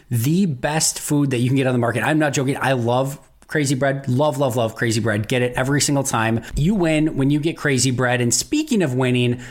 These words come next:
literally everyone scores with convenient delivery or their in-store pizza portal pickup. So grab some friends, enjoy a few slices during the game, and always get your victory pizza from Little Caesars. You won't regret it. Pizza, pizza.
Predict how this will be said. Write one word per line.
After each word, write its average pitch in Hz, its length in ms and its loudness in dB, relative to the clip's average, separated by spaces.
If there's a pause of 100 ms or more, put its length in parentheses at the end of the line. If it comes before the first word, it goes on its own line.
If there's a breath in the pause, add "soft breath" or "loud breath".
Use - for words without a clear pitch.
(400 loud breath)
literally 180 440 0
everyone 190 580 2
scores 123 560 0
with 131 160 -4
convenient 151 560 0
delivery 139 580 0
or 160 480 0 (280 loud breath)
their 147 160 0
in-store 185 520 0
pizza 180 320 -2
portal 170 320 0
pickup. 139 380 -2
So 131 140 -2
grab 147 360 0
some 202 160 0
friends, 147 540 0 (180 loud breath)
enjoy 147 380 0
a 180 40 2
few 190 180 0
slices 143 520 2
during 151 240 2
the 139 80 0
game, 123 380 0 (260 loud breath)
and 139 220 -2
always 131 600 0
get - 260 -2
your 135 80 0
victory 147 440 0
pizza 120 600 -2
from 123 180 0
Little 120 180 0
Caesars. 98 520 0 (100)
You 110 120 0
won't 113 180 0
regret 113 320 -2
it. - 100 -14 (300)
Pizza, 123 240 -2
pizza. - 380 -4